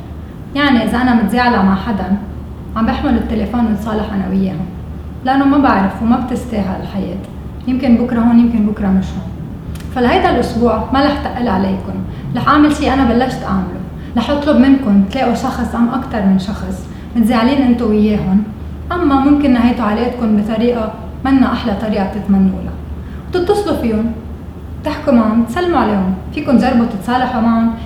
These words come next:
فيكن ما تتصالحوا معهم، فيكن بس تطمنوا عنهم. الفكرة هي إنه نحن هون اليوم بس ما بنعرف بكرة نحن وين،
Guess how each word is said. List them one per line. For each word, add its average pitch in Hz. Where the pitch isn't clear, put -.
فيكن 240
ما 269
تتصالحوا 226
معهم، 214
فيكن 220
بس 254
تطمنوا 240
عنهم. 208
الفكرة 370
هي 294
إنه 254
نحن 294
هون 254
اليوم 240
بس 202
ما 254
بنعرف 233
بكرة 202
نحن 196
وين، 190